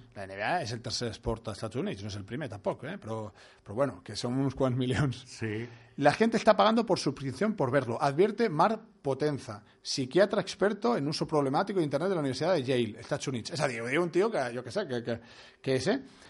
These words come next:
Speaker 1: Ah, va fer alguns estudis i de més, i està amb el Beach, amb coses d'aquestes, i bueno, el que venien a dir, diu, en la unitat de, de joc patològic i addiccions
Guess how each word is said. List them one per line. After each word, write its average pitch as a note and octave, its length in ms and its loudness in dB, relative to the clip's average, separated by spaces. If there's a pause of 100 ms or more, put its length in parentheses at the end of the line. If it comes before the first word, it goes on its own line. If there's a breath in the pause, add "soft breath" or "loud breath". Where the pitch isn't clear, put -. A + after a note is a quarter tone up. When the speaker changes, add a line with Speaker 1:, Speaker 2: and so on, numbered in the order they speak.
(400 loud breath)
Speaker 1:
Ah, D#3+ 220 12
va A3 80 12
fer A#3+ 160 6
alguns A3 240 4
estudis F#3+ 320 4
i F3 80 8
de E3 60 4
més, A#3+ 340 2
i D#3+ 80 4
està F3+ 220 6
amb F3 120 2
el C#3 140 4
Beach, A3+ 320 2
amb D#3+ 160 2
coses F#3+ 180 0
d'aquestes, F3+ 400 0
i D#3 60 2
bueno, D#3 180 4
el B2+ 60 0
que C#3 100 0
venien G3 220 2
a G#3+ 80 4
dir, A3 160 2
diu, D3 160 4
en D3 80 2
la D3 100 8
unitat D3 380 4
de, C3+ 140 4 (180)
de C3 160 0
joc G3+ 260 0
patològic C#3+ 800 2
i B2+ 100 0
addiccions B2 600 -2